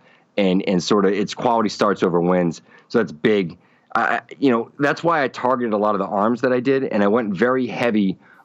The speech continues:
on the first year player draft slant because I felt that a lot of those guys were a little bit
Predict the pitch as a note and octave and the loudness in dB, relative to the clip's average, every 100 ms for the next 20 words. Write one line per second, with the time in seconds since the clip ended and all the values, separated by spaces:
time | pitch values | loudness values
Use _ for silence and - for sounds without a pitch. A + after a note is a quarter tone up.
0 | - G#2+ G2 - A#2 G2+ G2+ F2+ - A#2 | -2 0 0 0 -2 0 -2 -2 0 2
1 | A2 F2+ F#2 E2+ - F#2 E2+ - - F#2 | 2 2 0 -2 -2 -2 -2 -4 -4 -2
2 | F2 - G#2+ G2 F#2+ F2 F2+ F#2 F2 E2 | -2 -2 -2 0 0 0 0 0 -2 -4
3 | - F2+ E2+ D#2 - - - G2+ G2+ F#2 | -2 0 0 -4 -12 -20 -6 0 0 2
4 | A#2 A#2 F#2+ | 0 2 0